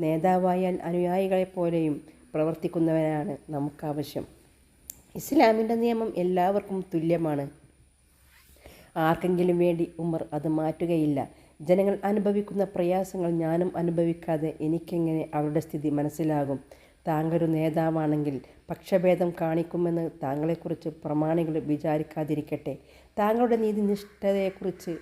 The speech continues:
ഒരു ദുർബലനും നിരാശവാനാതിരിക്കട്ടെ, നിരാശനാവാതിരിക്കുകയും ചെയ്യട്ടെ. ഒരാളുടെ അഭിപ്രായം ഒറ്റയിഴ മാത്രമുള്ള നൂലാണ്, രണ്ടാളുകളുടേത് പിരിച്ച നൂലാണ്,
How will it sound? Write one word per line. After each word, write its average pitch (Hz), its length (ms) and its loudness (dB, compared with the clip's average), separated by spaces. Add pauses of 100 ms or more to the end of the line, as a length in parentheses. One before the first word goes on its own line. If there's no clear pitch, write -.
ഒരു 170 100 -2
ദുർബലനും 165 720 0 (260)
നിരാശവാനാതിരിക്കട്ടെ, 151 1300 -2 (520)
നിരാശനാവാതിരിക്കുകയും 175 1700 2
ചെയ്യട്ടെ. 147 460 -2 (520)
ഒരാളുടെ 240 380 4
അഭിപ്രായം 214 840 0
ഒറ്റയിഴ 190 540 -2
മാത്രമുള്ള 180 680 0
നൂലാണ്, 151 580 0 (340)
രണ്ടാളുകളുടേത് 156 1000 0
പിരിച്ച 160 440 -4
നൂലാണ്, 156 540 0